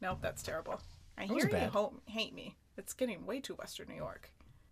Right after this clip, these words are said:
Speaker 1: Uh, so she's like, "I hear you hate me." <laughs> God damn it. And, uh, he's like, "Oh, well, I didn't say hate. I was very careful not to use the word hate." <laughs>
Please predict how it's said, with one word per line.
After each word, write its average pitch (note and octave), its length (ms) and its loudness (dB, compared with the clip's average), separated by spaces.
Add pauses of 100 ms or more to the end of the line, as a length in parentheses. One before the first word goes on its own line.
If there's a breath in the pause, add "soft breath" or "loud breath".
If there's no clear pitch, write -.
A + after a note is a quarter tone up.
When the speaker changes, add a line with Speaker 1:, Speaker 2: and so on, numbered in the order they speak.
(220)
Speaker 1:
Uh, G#3+ 180 12
so A3 160 6
she's B3 280 6
like, G#3+ 180 10
"I A3 100 8
hear F4+ 260 6
you D#4+ 180 8
hate G3+ 260 2
me." G3 260 0
<laughs> - 640 -2
God B4+ 120 10
damn A#3 260 12
it. - 200 10 (680 loud breath)
And, C#4 460 10 (560 loud breath)
uh, F#3+ 200 6
he's A3 240 0
like, C4 220 6
"Oh, E4 320 10
well, A#3 320 12
I D4+ 160 10
didn't F#4+ 240 6
say A#3+ 220 8
hate. F#3+ 320 6
I G#3 80 10
was G3+ 180 6
very C#4+ 400 12
careful A3 360 6
not F#3 220 2
to G3+ 120 8
use A3+ 240 4
the G3+ 100 6
word F#3+ 200 8
hate." B3+ 540 6
<laughs> F#4 60 4